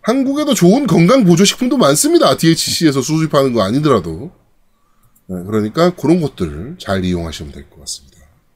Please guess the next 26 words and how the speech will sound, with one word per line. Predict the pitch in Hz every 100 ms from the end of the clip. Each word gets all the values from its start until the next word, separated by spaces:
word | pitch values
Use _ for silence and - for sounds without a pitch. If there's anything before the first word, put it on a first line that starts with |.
| _ _ _ _ _ _ _ _ _ _ _ _ _ -
아, | 123 156 - 98 87
네. | 104
어, | 107 113 117
이번 | 131 170 208 202 190
주도 | 190 202
왜 | 202
이렇게 | 165 180
빡치는 | 226 - 262 214
소식이 | 180 156 127
많은지. | 104 98 135 131 78 - _ - 110 - _ _ _ _ _ _ _
네. | 90 87 87 123 190 208 _ _ _ _ - - - - - -
하여튼 | 147 147 123 92 82 71
뭐 | 123 117 101
그런 | 135 135
일들이 | 123 120 113 110
쭉 | 101 104 - _
있습니다. | 123 - 110 92 82 101 113
누가 | 113 147 160
더 | 151 143 113
지금 | 117 117 123 117
한국에서 | 156 175 147 123 123 117
불매운동 | 131 139 151 131 120 113 110 117
유탄을 | 131 165 156
맞을 | 117 110 123
것인지에 | 139 131 120 117 110
대해서, | 110 110 160 185